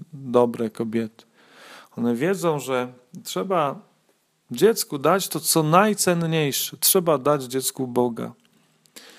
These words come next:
Dlatego przychodzą do nauczyciela z Nazaretu, aby ich dotknął, aby je błogosławił. Prośmy o to błogosławieństwo.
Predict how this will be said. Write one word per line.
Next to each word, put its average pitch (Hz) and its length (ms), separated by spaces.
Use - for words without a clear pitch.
Dlatego 160 340
przychodzą 156 500
do 135 100
nauczyciela 135 640
z 120 60
Nazaretu, 127 600
aby 117 260
ich 110 260
dotknął, 135 580
aby 120 240
je 123 140
błogosławił. 131 1500
Prośmy 165 340
o 160 80
to 156 120
błogosławieństwo. 139 1120